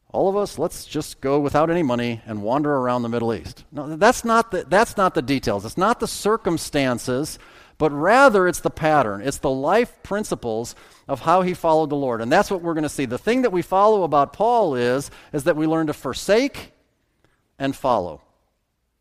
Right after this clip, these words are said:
Forsake our, our life, forsake our strengths, forsake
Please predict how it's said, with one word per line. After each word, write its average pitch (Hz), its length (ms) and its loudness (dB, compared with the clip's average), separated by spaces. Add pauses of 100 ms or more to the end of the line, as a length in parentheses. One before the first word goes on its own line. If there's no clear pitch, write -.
(320)
Forsake 185 600 0
our, 160 240 4 (240)
our 175 240 2
life, 120 360 0
forsake 170 500 0
our 156 220 -2
strengths, 131 480 -8
forsake 170 540 0